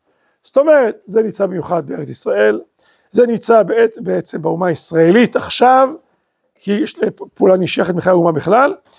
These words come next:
והשורשים בעצם, זה לא מתחיל דווקא באומה הישראלית, כל עם באשר הוא עם, על פני הגלובוס, שם גם כן יש את המתחים האלה בין שלושת הכוחות האלה.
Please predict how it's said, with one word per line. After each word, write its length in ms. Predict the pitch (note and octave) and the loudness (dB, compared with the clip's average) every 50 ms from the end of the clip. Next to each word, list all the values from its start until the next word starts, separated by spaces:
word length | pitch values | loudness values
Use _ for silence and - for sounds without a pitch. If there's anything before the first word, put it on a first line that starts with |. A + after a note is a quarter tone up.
| _ _ _ _ _ | _ _ _ _ _
והשורשים 580 | - G#3+ - - B3+ C4 - - - F#4+ G4+ F4+ | -4 -2 -2 0 2 2 2 2 2 2 2 4
בעצם, 380 | F4 F4+ F#4 F4 - C4 B3+ A#3 | 4 4 4 2 2 0 0 2
זה 80 | A3+ | 2
לא 160 | - D4+ D#4 | 2 2 2
מתחיל 220 | D#4 - - C4+ A3+ | 0 -2 -4 -4 -4
דווקא 500 | F3 - G#3+ - - - - G#3+ F#3 D#3+ - _ _ _ _ _ | -2 -2 -2 -2 -4 -4 -2 0 0 0 -2 _ _ _ _ _
באומה 200 | - F#3 F#3+ G3 | -4 -2 0 0
הישראלית, 440 | F3+ - - - G3 A#3+ B3+ G#3+ - - _ _ _ _ _ | 0 0 0 0 0 0 0 0 -6 -12 _ _ _ _ _
כל 280 | - - B3+ B3 A#3+ - | -2 0 2 2 2 0
עם 160 | C4+ C4 A#3 | -2 -2 0
באשר 240 | G#3+ G3 - - A#3 | 0 -2 -2 -2 -4
הוא 200 | E3 D#3+ G#3 - | -4 -4 -2 0
עם, 320 | A#3 B3+ C#4 D4 D4+ E4+ E4 _ _ _ _ - | 0 2 2 2 0 -2 -6 _ _ _ _ -16
על 80 | - - - _ | -16 -16 -14 _
פני 140 | - G3+ G3+ | -2 0 0
הגלובוס, 680 | G3 D#3+ F#3+ B3+ D4 C#4+ D4 E4+ D#4 B3+ - - - _ _ _ _ _ _ | 2 4 4 4 4 4 2 0 -4 -4 -6 -10 -16 _ _ _ _ _ _
שם 200 | - - A#3 B3+ A#3 G#3+ | -6 -4 -2 -2 0 0
גם 140 | A3+ A#3 | -2 -2
כן 140 | - A3 A3+ | -2 -2 -4
יש 100 | G#3+ - | -4 -4
את 40 | - | -4
המתחים 460 | G#3 F#3+ F3 - F3 - A3+ A3+ G#3 | -4 -4 -2 -4 -2 -2 -2 -2 0
האלה 200 | G3+ G#3 G#3+ G#3+ | 0 0 0 0
בין 160 | F#3+ D3+ G3+ | -2 -2 -4
שלושת 240 | - - - D#3+ - | -6 -6 -8 -6 -6
הכוחות 340 | F3+ - - - - - - | -8 -8 -6 -8 -8 -6 -6
האלה. 220 | - D3+ C#3 C3+ | -8 -10 -10 -12